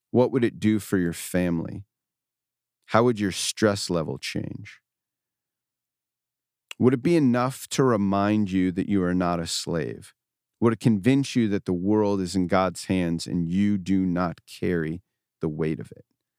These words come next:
Would it free you to pay attention to your soul? And would it allow the freedom of Sabbath to work its way into the very fabric of your everyday life? Sabbath is holy, and it is our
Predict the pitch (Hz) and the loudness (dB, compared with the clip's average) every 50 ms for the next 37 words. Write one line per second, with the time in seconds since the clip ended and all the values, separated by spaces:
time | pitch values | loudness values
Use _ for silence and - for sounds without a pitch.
0 | _ _ _ _ _ _ _ _ _ _ - 120 120 120 - - - - - 135 | _ _ _ _ _ _ _ _ _ _ 0 2 2 2 2 -2 -6 -2 2 2
1 | 143 147 147 131 120 101 101 - - 123 107 95 - - - 135 123 120 - 120 | 4 4 4 2 2 0 -2 -2 2 2 2 2 2 2 2 2 2 2 0 -2
2 | 107 104 - - 95 90 87 - - - - 107 98 98 98 98 98 101 _ _ | -2 -2 0 0 0 0 0 -2 -4 -2 0 2 2 2 2 0 -2 -6 _ _
3 | _ _ _ _ _ _ - 104 107 107 107 98 92 87 87 90 90 98 107 110 | _ _ _ _ _ _ 0 0 2 2 2 0 0 -2 0 0 2 2 4 4
4 | 110 113 107 101 - - - - 113 110 101 98 90 85 85 - - - - 101 | 4 2 0 -2 -6 -6 0 0 2 2 2 0 -2 -2 -4 -6 -6 -4 0 0
5 | 90 95 90 90 87 - - - - 90 90 90 98 101 101 - 107 95 - - | 2 2 0 -2 -4 -8 -10 -6 -4 -2 0 0 0 0 0 0 -4 -4 -4 -4
6 | - 92 90 85 85 85 87 85 85 85 76 78 78 78 90 87 87 87 85 - | -2 -2 0 0 0 0 0 0 -2 -2 -4 -6 -6 -2 -2 0 0 -2 -4 -6
7 | - - - 85 80 80 80 82 82 - _ - _ _ _ _ _ _ - - | -8 -6 -4 -4 -2 -2 -2 -4 -4 -4 _ -16 _ _ _ _ _ _ -10 -8
8 | 87 87 87 80 - - 82 80 73 80 78 - - - 78 - - - - - | -4 -2 -2 -4 -4 -4 -6 -4 -4 -4 -6 -6 -6 -8 -8 -8 -10 -12 -12 -14
9 | - - - - - - _ _ _ _ _ _ _ _ _ _ _ _ _ _ | -14 -16 -18 -20 -20 -20 _ _ _ _ _ _ _ _ _ _ _ _ _ _
10 | _ _ _ _ _ _ _ _ _ _ _ _ _ _ _ - - - 101 98 | _ _ _ _ _ _ _ _ _ _ _ _ _ _ _ -10 -4 0 2 2
11 | 104 98 104 101 107 104 - - - - 87 82 - - - 92 90 87 82 80 | 2 2 0 -2 -2 -6 -10 -12 -6 -4 -4 -4 -4 -4 -4 -4 -4 -2 -4 -6
12 | 82 90 95 101 - _ _ _ _ _ _ _ _ _ _ _ - - 85 87 | -6 -8 -10 -12 -16 _ _ _ _ _ _ _ _ _ _ _ -8 -4 -2 0
13 | 82 82 82 82 82 82 90 80 78 | 0 0 -2 -2 -4 -4 -4 -4 -6